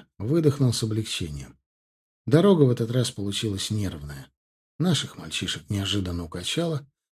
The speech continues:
Пришлось несколько раз делать остановки, гулять на свежем воздухе. В машине Ахмада вообще был концерт. Ренат оказался ни секунды не путешественник. Я думал, что он, как все приличные младенцы, будет сопеть в две дырочки, едва машина с места тронется. Куда там?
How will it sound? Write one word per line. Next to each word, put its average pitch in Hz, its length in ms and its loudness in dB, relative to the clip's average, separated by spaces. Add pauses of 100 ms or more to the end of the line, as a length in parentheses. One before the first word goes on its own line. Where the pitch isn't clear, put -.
Пришлось 156 440 6
несколько 143 420 4
раз 135 240 6
делать 120 340 6
остановки, 117 580 4
гулять 120 420 2
на 98 80 -2
свежем 104 480 0
воздухе. 78 640 -6 (680)
В 120 100 6
машине 123 400 8
Ахмада 131 380 4
вообще 90 320 -4
был 170 180 0
концерт. 135 640 -4 (320)
Ренат 123 380 4
оказался 120 760 2
ни 127 140 6
секунды 123 480 6
не 123 100 8
путешественник. 113 920 -2 (460)
Я 123 200 6
думал, 170 280 8
что 156 160 4
он, 151 100 4
как 113 140 0
все - 180 2
приличные 123 500 4
младенцы, 123 560 6
будет 113 300 4
сопеть 135 400 -2
в 151 100 0
две 160 200 6
дырочки, 151 440 6
едва 139 280 8
машина 135 380 8
с - 120 2
места 131 320 6
тронется. 123 560 2
Куда 139 380 0
там? 76 300 -14